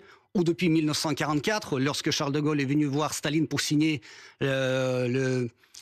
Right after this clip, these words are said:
l'accord, ou c'était le, le, le pacte de, de l'Alliance d'entraide, ce qui a permis à la France de revenir dans le rang des grandes puissances vainqueurs, euh,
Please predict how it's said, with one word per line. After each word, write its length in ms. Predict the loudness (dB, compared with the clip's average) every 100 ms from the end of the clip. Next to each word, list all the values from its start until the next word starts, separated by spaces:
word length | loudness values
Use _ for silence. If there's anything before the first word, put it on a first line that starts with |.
| -20 2
l'accord, 500 | 2 4 0 0 0
ou 60 | -2
c'était 260 | -2 0
le, 120 | 0
le, 120 | 0 0
le 100 | -2
pacte 380 | -2 -2 -2
de, 560 | -2 0 2 2 0 0
de 100 | 0
l'Alliance 420 | 0 0 0 -2
d'entraide, 380 | -2 -2 -2 -2
ce 80 | -2
qui 100 | -4
a 40 |
permis 280 | -2 0 2
à 60 | 0
la 80 |
France 300 | -2 0 0
de 60 | 0
revenir 340 | 0 2 0 0
dans 100 | -2
le 100 | 0
rang 200 | 0 0
des 240 | 0 0
grandes 260 | 0 -2 -2
puissances 540 | -2 0 0 -2 -2
vainqueurs, 640 | -2 0 0 0 0 -2
euh, 120 | -2